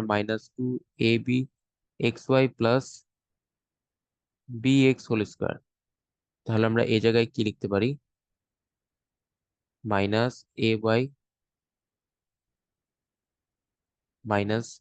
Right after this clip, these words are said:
বি এক্স হোল স্কয়ার। তাহলে আমরা কি পেলাম? এ স্কয়ার মাইনাস বি স্কয়ার এর ফর্মুলা। এখানে আমরা তাহলে কি লিখবো? A plus B into A minus B। আমাদের A হচ্ছে এ এক্স প্লাস বি ওয়াই। তাহলে এ এক্স প্লাস বি ওয়াই প্লাস এ ওয়াই মাইনাস বি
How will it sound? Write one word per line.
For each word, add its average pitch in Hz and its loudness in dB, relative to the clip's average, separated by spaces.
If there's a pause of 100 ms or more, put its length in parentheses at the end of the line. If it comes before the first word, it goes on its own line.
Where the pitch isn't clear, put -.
(320)
বি 107 0 (280)
এক্স - -6 (300)
হোল 107 2 (120)
স্কয়ার। - -8 (320)
তাহলে 110 0
আমরা 113 2
কি 131 0
পেলাম? 135 2 (120)
এ - 4 (100)
স্কয়ার 135 0
মাইনাস 120 -2
বি 113 -4
স্কয়ার 113 0 (120)
এর 117 0
ফর্মুলা। 107 2
এখানে 113 0
আমরা 110 -8
তাহলে 113 -4
কি 120 -4
লিখবো? 120 -2 (140)
A - 6
plus 135 4
B - -2
into 147 -2 (100)
A - 2
minus 104 -2
B। - -20 (500)
আমাদের 113 2 (100)
A 131 6 (120)
হচ্ছে 139 -2 (300)
এ - 0 (200)
এক্স 139 -6
প্লাস 143 -2 (140)
বি 113 0
ওয়াই। 98 -4
তাহলে 110 -2 (120)
এ - 2 (100)
এক্স 117 -8
প্লাস 127 -4 (100)
বি 120 0
ওয়াই 147 2 (640)
প্লাস 123 4 (440)
এ - 2 (100)
ওয়াই 123 2 (140)
মাইনাস 117 -2 (160)
বি 110 0